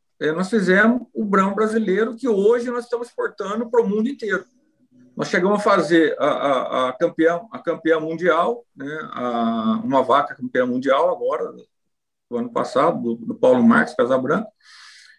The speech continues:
e também fizemos campeão mundial há três an-, há três anos atrás, que é o Musambi. Inclusive, antes dele co-, ser campeão, comprei uma parte dele, uma, uma porcentagem, sou sócio dele hoje, e vende sêmen pro, pro mundo inteiro o Musambi. O Musambi hoje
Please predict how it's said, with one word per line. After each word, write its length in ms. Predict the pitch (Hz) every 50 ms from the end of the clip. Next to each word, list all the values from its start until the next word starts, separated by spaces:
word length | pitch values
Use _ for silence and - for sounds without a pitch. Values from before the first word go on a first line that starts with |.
| _ _
e 80 | - 139 139
também 420 | - 180 175 156 151 165 175 185
fizemos 460 | 185 220 190 165 170 170 190 196 185 - _
campeão 340 | 196 185 185 - 165 175 196
mundial 480 | 208 214 214 190 175 156 160 170 190
há 60 | 196
três 260 | 196 - 185 196 190 180
an-, 140 | 190 180 -
há 140 | 127 127 -
três 240 | - 165 170 165
anos 160 | 180 180 170 156
atrás, 520 | 151 - 156 143 135 131 123 - - _ _ _ _
que 80 | -
é 40 | 117
o 60 | 117
Musambi. 640 | 127 143 143 - - 143 139 151 156 175 196 - - _ _ _ _ _ _ _ -
Inclusive, 560 | 127 127 - 156 151 131 131 151 180 180 165
antes 180 | 170 208 220 196
dele 120 | 226 220
co-, 180 | 226 - - -
ser 180 | - - 202 196
campeão, 380 | 175 170 170 165 160 160 160
comprei 300 | 160 160 151 147 156 156
uma 180 | 156 156 143 -
parte 320 | - 139 143 151 147 -
dele, 460 | 120 117 139 165 190 190 165 135 123
uma, 300 | - - - - - - - _ _ -
uma 540 | 120 117 117 117 120 - _ _ - - -
porcentagem, 680 | - 127 123 - 151 151 - - 147 165 - - 165
sou 120 | 151 156 139
sócio 360 | - - 139 143 147 143 143 131
dele 220 | 127 135 135 123
hoje, 300 | 127 139 147 107 - - _ _ _ _ _ - - _ _ _ -
e 40 |
vende 440 | 151 147 147 165 190 208 196 180 -
sêmen 680 | - - - - 175 175 196 208 220 233 240 233 - _ _ _ _
pro, 340 | 208 202 208 208 202 190
pro 220 | - - 190 202 196
mundo 220 | 202 208 208 214
inteiro 360 | 240 233 226 180 180 180 165
o 60 | 160 143
Musambi. 400 | 139 - - 123 123 117 117 123
O 40 | 123
Musambi 340 | 123 - - 135 151 151 147
hoje 380 | 147 147 165 180 190 190 -